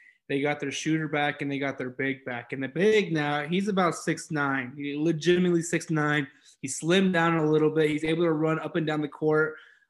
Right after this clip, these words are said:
Now, I mean, like I said, it is summer ball. I get that. But, I mean, this is a really good time for players and coaches and teams to really get better with their fundamentals, their skills, whatever the, whatever they need to work on, you know what I'm saying? And for him, I can tell his biggest strength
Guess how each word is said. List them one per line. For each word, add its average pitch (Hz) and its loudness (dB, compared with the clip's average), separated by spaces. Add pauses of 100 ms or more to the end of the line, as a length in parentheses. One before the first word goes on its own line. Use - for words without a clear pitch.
(220)
Now, 143 -2
I 147 -2
mean, 160 2
like 156 4
I - -8
said, 151 0
it 165 6
is 185 4
summer 170 2
ball. 151 2
I 143 0
get 151 -2
that. 139 -4
But, 143 -4
I 143 -4
mean, 139 -4 (420)
this 160 -2
is 160 -4
a 151 -4
really 160 4
good 151 0
time 147 -2
for 135 -6
players 147 0
and 135 -6
coaches 139 -2
and 135 -6
teams 147 -2
to 135 -6
really 143 -2
get 135 -6
better 143 -2
with 135 -4
their 131 -10
fundamentals, 160 0
their 143 -6
skills, 151 0 (400)
whatever 175 0
the, 208 6
whatever 202 6
they 220 8
need 214 2
to 185 4
work 170 2
on, 143 0
you 139 -2
know 139 -2
what - -2
I'm 135 -4
saying? 151 -2
And 135 -8
for 147 -4
him, 180 0 (100)
I 160 -2
can 160 -2
tell 170 -2
his 147 2
biggest 165 0
strength 170 -2